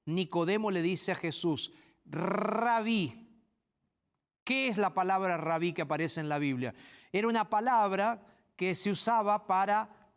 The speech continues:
referirse al título de la persona que era un líder o un maestro. Entonces, ¿cuál es la dicotomía, pastor? ¿Cuál es el choque de ideas?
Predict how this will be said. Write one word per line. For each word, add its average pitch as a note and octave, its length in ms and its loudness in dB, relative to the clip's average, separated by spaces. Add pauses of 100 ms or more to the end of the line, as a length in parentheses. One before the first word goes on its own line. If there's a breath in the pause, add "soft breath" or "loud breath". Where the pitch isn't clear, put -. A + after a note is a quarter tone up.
(140)
referirse G#3+ 1000 0
al F#3+ 300 0
título B3 420 0
de G3 120 -2
la F#3 140 0
persona G#3+ 540 -4
que G3+ 200 -4
era G#3 120 -2
un F#3+ 140 -2
líder A3 320 -2
o F#3 60 0
un G3+ 140 0
maestro. G3 720 -2 (1700)
Entonces, F3+ 260 -4
¿cuál C4+ 180 -2
es B3 100 2
la A#3 120 2
dicotomía, G3 680 -2
pastor? B2+ 460 -6 (1500 soft breath)
¿Cuál G#3+ 160 0
es B3 160 0
el A3+ 160 0
choque B3 420 0
de G#3 100 2
ideas? F#3 840 0